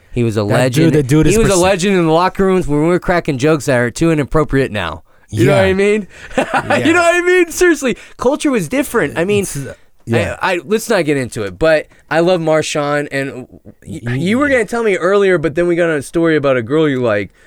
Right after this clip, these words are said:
Speaker 1: What were you gonna tell me about Marshawn?
Speaker 2: Uh,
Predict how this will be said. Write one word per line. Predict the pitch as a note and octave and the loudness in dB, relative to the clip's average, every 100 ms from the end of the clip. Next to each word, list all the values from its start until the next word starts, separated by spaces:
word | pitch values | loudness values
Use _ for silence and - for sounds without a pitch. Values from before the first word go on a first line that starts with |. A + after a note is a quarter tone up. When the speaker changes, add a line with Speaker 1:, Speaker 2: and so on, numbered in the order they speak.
| - - | -14 -4
Speaker 1:
What | F#3 | 0
were | A3+ | 0
you | G#3+ | 0
gonna | G3+ | 0
tell | G#3+ G3 | 0 2
me | |
about | E3 D3 | 2 2
Marshawn? | C#3 C3 A2+ B2 G2 F2+ G#2 _ _ _ _ _ - - - _ _ _ - _ - | 2 0 0 -2 -4 -6 -12 _ _ _ _ _ -20 -20 -20 _ _ _ -20 _ -20
Speaker 2:
Uh, | - D#2+ F#2+ G2 F#2+ | -16 -10 -6 -4 -6